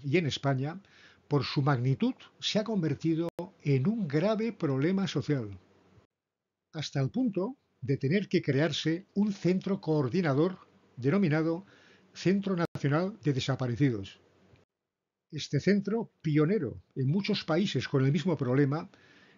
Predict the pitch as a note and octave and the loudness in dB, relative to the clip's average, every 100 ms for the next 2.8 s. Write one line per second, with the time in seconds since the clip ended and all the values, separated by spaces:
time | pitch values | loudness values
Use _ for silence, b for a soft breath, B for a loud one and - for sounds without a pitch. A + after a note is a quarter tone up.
0 | b B2+ D3 C4+ B3+ B3 A#3 F#3 D#3+ D3+ | b 0 2 2 -2 -2 -4 0 0 0
1 | - D#3 D3+ D#3 E3 A#3+ E3 - F3 F3 | 0 0 0 0 0 0 0 0 0 2
2 | D#3+ C#3+ - C3+ C3 C3 E3 G3 | 2 0 0 0 0 0 0 -2